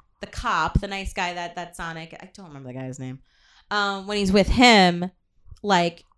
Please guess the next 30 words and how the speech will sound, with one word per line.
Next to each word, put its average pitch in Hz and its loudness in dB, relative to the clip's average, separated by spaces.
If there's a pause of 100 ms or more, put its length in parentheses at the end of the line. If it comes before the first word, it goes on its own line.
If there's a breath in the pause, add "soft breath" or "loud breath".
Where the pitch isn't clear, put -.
you 226 -4
know, 185 -8
he's 214 -20
hiding 240 -4
Sonic 160 -10
'cause 208 -18
they 180 -14
don't 180 -16
know 170 -16
what 175 -18
he 170 -16
wants 175 -16
to 180 -14
do 165 -10
with 156 -12
him. 151 -16 (260 soft breath)
And 196 -14
he's 208 -14
talking 196 -2
to 190 -6
him, 180 -8
he's 175 -16
trying 180 -14
to 165 -16
threaten 170 -6
him 175 -14
and 160 -16
intimidate 165 -4
him. 156 -8 (420 soft breath)
And 180 -8